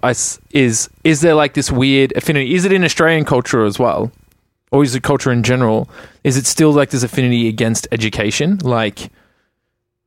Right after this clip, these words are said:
people have this, like, "No, it's dumb to be smart," or, like, I can definitely say the school that we went to, there was elements of that,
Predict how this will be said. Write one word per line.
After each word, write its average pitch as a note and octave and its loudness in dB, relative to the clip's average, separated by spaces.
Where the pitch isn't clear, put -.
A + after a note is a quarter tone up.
people C3 0
have A2+ -2
this, A2+ -2
like, G#2+ -2
"No, C#3 0
it's B2 -4
dumb B2+ 0
to B2 2
be A2 -4
smart," G#2 -4
or, G#2+ 0
like, C3 2
I C#3+ 2
can C3+ 0
definitely B2 2
say A2+ 2
the G#2+ -2
school A#2+ 0
that A2 2
we C3 4
went C3 2
to, A#2+ -2
there G#2+ 0
was G#2+ 0
elements G#2 0
of G#2 -2
that, G2+ -2